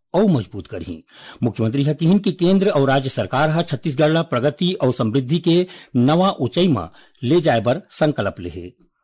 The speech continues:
उप मुख्यमंत्री विजय शर्मा ह आज सुकमा जिला के किस्टाराम में छत्तीसगढ़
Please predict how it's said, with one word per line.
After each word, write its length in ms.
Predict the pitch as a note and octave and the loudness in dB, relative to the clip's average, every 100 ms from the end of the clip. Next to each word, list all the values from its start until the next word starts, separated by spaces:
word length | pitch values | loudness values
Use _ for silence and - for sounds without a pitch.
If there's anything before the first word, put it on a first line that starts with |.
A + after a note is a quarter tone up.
| _ | _
उप 160 | F3 G#3 | 0 2
मुख्यमंत्री 520 | A3+ A3+ A3 A3 A3 | 2 4 2 2 2
विजय 280 | A#3 F#3 D3 | 2 2 2
शर्मा 300 | B2+ C#3 E3 | 2 2 2
ह 200 | E3+ F#3 - - | 2 0 -2 0
आज 260 | D#3+ C#3 - - - - | 2 0 -4 -16 -20 -8
सुकमा 240 | D3 C3 A2+ | -4 -2 0
जिला 240 | A#2 D#3+ | 2 2
के 200 | E3+ E3+ | 2 0
किस्टाराम 600 | E3 C3+ - A2 B2+ D#3+ | -2 -6 -2 0 2 2
में 80 | E3 | 2
छत्तीसगढ़ 580 | E3+ C#3 - C3+ D3 | -2 -6 -4 -2 2